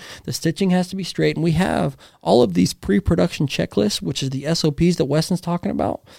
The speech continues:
That's why most of the world, not us, uses FlexFit or Yupung or however you,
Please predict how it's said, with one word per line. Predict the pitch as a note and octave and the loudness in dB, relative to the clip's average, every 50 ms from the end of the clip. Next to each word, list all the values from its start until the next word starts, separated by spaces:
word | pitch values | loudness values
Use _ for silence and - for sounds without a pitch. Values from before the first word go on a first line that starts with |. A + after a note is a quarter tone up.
| - _ _ _ _ | -20 _ _ _ _
That's | - C#3+ E3 - - | -2 -2 -2 2 4
why | G#3 G#3 G3 F#3+ - - - _ _ _ _ _ | 6 6 6 4 2 -4 -14 _ _ _ _ _
most | - D3 D3+ F3 F#3 | -8 0 0 0 0
of | - - | 2 0
the | F3+ | 2
world, | D#3 F3 G#3+ A3 G#3 F3+ | 4 4 4 4 4 2
not | D#3+ C3+ B2+ D#3 F#3 | 2 0 0 2 2
us, | G3 - - - F3+ F3+ - - - _ | 2 2 2 0 -2 -2 -6 -10 -12 _
uses | - D#3 E3 E3+ E3+ F#3 E3+ - | -6 -2 -2 0 0 0 -2 0
FlexFit | - F#3 G3 B3+ - - - - C#3 B2+ B2 | 2 4 4 4 2 -2 -6 -6 -6 -4 -2
or | C3+ C3+ | 0 2
Yupung | C#3 E3 G3 A#3 A3+ - F3 D3 C3+ C3 | 2 2 2 0 0 0 2 2 4 4
or | B2+ | 4
however | C#3+ D#3 - F#2 | 2 2 0 0
you, | F#2 - - | -2 -2 -4